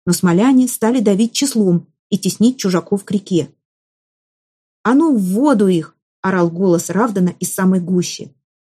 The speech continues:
Кто-то первым упал с невысокого обрыва на мелководье. Изловчившись, Равдан подсёк ногу Щеголя, опрокинул,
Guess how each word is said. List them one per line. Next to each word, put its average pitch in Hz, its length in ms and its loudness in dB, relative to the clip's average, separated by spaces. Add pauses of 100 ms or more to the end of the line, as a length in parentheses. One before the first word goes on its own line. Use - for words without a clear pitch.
(200)
Кто-то 277 320 0
первым 214 540 0
упал 196 340 -2
с - 100 -12
невысокого 185 600 -2
обрыва 208 320 0
на 196 100 2
мелководье. 185 760 -2 (440)
Изловчившись, 196 800 -4 (220)
Равдан 185 380 -2
подсёк 180 440 -8
ногу 170 220 -4
Щеголя, 185 500 -4 (260)
опрокинул, 175 640 -2